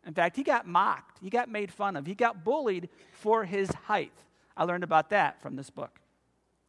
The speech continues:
Now, of course, my favorite person in this book was Mister Roger Staubach. I wanted to be Roger Staubach.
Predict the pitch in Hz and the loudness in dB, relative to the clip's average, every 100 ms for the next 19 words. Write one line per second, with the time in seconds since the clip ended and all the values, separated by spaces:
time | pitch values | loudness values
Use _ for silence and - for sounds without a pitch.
0 | - - 226 240 - 262 240 - - - | -12 4 4 4 4 2 2 -8 -20 0
1 | 220 233 - 349 302 233 180 160 - 151 | 4 4 2 2 2 0 -2 -6 -6 -8
2 | 147 139 - 139 - _ _ 147 143 170 | -8 -10 -8 -8 -8 _ _ -10 -8 -10
3 | - 165 165 165 147 - 147 110 - - | -6 2 2 2 -6 -4 -2 -4 -12 -20
4 | _ _ _ _ - 196 226 247 233 202 | _ _ _ _ 6 6 6 2 2 -4
5 | 196 226 214 202 185 - 202 196 190 202 | -4 -2 2 2 2 -2 4 4 4 0